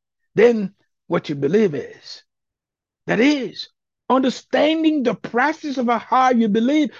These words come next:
will give you tremendous power in your life.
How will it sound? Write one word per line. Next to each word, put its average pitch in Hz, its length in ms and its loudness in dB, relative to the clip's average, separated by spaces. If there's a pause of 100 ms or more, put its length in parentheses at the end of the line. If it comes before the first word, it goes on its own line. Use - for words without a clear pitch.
(120)
will 277 220 4
give 262 260 2
you 254 220 0 (100)
tremendous 320 920 0 (220)
power - 420 -4 (1200)
in 170 140 0
your 143 100 -4
life. - 520 -10